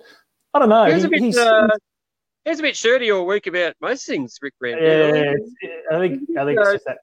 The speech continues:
Speaker 1: time for him.
Speaker 2: he was a bit off, he was a bit off the cuff. He was, he
Speaker 1: Yeah.
Speaker 2: wasn't, wasn't the happiest of souls.
Speaker 1: There's a little bit off the cuff. But, uh, yeah, so Carlton actually led the inside fifties, forty-four to thirty-five here. And as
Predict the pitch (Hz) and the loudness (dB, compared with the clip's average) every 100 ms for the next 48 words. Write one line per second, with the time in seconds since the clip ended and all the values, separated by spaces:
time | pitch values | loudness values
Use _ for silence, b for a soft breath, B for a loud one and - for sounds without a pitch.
0 | - 127 123 135 135 139 196 285 285 269 | -10 -8 -6 -4 -4 -4 -8 -4 -4 -4
1 | 330 302 262 233 269 277 311 277 175 - | -2 -2 -2 -4 -8 -4 -2 -4 -6 -8
2 | 185 131 175 226 247 _ 226 226 220 214 | -8 -8 -14 -14 -16 _ -14 -10 -6 -4
3 | 190 190 - 285 - 202 208 180 - 147 | -6 -10 -10 -12 -8 -6 -6 -6 -10 -6
4 | 170 202 135 - _ _ _ _ - 156 | -2 0 -2 -12 _ _ _ _ 0 4
5 | 185 180 165 131 127 - 123 123 - 156 | 6 4 0 -10 -14 -12 -12 -10 -6 -6
6 | - 175 165 185 190 156 - 196 190 226 | 0 4 4 4 0 0 0 0 4 2
7 | 277 233 196 156 156 143 147 - 139 - | 2 -4 -4 -4 -4 -6 -12 -8 -10 -10
8 | 139 131 - 147 143 139 127 123 131 117 | -16 -18 -12 -10 -10 -10 -12 -12 -14 -16
9 | - 123 139 - 104 127 147 147 143 160 | -14 -6 -6 -8 -10 -8 -4 -4 -2 2
10 | 156 135 | 2 0